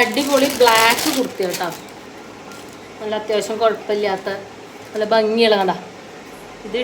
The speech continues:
ഡിസൈൻ. ഇതിൽ കൈ സ്ലീവിൽ ഡിസൈൻ വന്നിട്ടുണ്ട്, അതുപോലെ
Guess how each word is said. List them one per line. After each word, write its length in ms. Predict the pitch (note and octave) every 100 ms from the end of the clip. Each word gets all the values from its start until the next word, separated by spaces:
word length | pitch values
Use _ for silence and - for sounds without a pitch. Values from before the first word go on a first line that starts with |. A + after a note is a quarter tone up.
| A#3+
ഡിസൈൻ. 360 | - - E3 D#3+ - - - G#3+
ഇതിൽ 160 | G#3+ G#3+ A#3+
കൈ 200 | A3+ G#3+ A3 A3+
സ്ലീവിൽ 460 | A#3+ A#3 A3+ A3+ B3 C#4+ D4 - - - A#3+
ഡിസൈൻ 280 | A3+ A3+ A3
വന്നിട്ടുണ്ട്, 360 | A3 G#3+ G#3+ A3 G#3+
അതുപോലെ 320 | G#3 G#3+